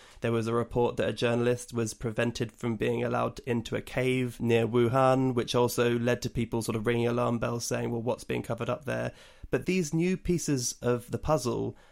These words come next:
are not scientific evidence. They are political problems which are fueling this.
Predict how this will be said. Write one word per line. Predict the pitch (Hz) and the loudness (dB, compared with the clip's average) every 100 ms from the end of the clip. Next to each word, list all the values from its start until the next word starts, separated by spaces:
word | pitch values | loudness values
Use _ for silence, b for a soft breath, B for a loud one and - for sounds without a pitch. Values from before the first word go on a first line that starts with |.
| b | b
are | 135 | 0
not | 131 160 - | 4 4 0
scientific | - 151 151 147 147 131 | 0 2 2 2 2 2
evidence. | 131 143 110 110 - - | 2 2 0 -2 -6 -2
They | 123 127 | 2 4
are | 120 120 120 120 b | 4 2 -2 -6 b
political | 131 127 151 160 139 117 | -2 0 0 -2 0 -2
problems | - 107 113 113 110 | 0 -2 0 -2 -2
which | 117 - | -4 0
are | 120 | -2
fueling | 117 - 139 156 143 120 113 | -2 -4 2 4 4 4 2
this. | 113 113 - | -2 -4 -10